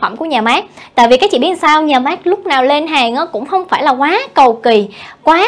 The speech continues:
nhiều chi tiết. Tại vì nhiều khi á, những chị mà thích nha, ờ, đơn giản nhẹ nhàng thì là nó sang á, thì phải, ờ, xem những cái livestream của nhà mác. Thì những cái sản phẩm mà em lên như thế này nè, nó kiểu như là nó rất là dễ thương,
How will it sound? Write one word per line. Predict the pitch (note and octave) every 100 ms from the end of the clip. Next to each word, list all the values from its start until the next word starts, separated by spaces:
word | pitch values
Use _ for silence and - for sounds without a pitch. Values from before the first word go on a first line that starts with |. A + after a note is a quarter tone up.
| C5+
nhiều | F#4+ A#3+
chi | A3+ D#4
tiết. | D#4 F4 B4+ - -
Tại | B3+
vì | A#3 B3
nhiều | B3+ B3+
khi | A#3+ D4+ D#4+
á, | F#4+ F#4+
những | D#4 A#3+ B3
chị | F4 A3+
mà | A#3+
thích | A3+ G4+ F4+
nha, | C4+ C4 - -
ờ, | A3+ A#3+
đơn | D#4 E4
giản | A#3 D#4
nhẹ | C4
nhàng | A#3+ A#3 A3
thì | A3+
là | G#3
nó | C#4 E4+
sang | D#4 C#4+ C#4+
á, | E4+
thì | A3+
phải, | G#3+ - C4
ờ, | C#4+ C4 C4 -
xem | - D#4+ D#4
những | C4+ G#3
cái | G#4
livestream | F#4+ C#4+ C#4+ C4+
của | C4+
nhà | D4+ A3+
mác. | A#3 -
Thì | F#4
những | A#3+ G#3+
cái | F4+
sản | - A#3
phẩm | A3+ B3
mà | D4+
em | C4+
lên | C4+ C4+
như |
thế | E4
này | D#4+ A3+
nè, | G#3 - - - -
nó | D#4+
kiểu | A#3+
như | D4+
là | F#4 A#3+ A3 _
nó | E4
rất | A4 B4+
là |
dễ | B3+ A3+
thương, | D#4 D#4+